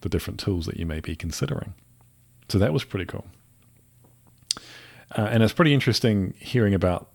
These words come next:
the collector for myself. The current, one of the current challenges that I'm facing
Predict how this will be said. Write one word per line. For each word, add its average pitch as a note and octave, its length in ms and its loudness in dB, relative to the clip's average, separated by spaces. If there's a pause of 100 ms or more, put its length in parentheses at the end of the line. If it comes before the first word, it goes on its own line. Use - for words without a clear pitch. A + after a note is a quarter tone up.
(120)
the - 80 -6
collector F#2 380 -2
for - 140 -8
myself. G#2+ 560 0 (960)
The G#2+ 140 -4
current, G2+ 480 -2 (360)
one F#2 160 -4
of E2+ 40 -4
the E2+ 60 -6
current - 240 -10
challenges A#2 480 2
that F#2 100 2
I'm C#3 160 4
facing D#2 480 -4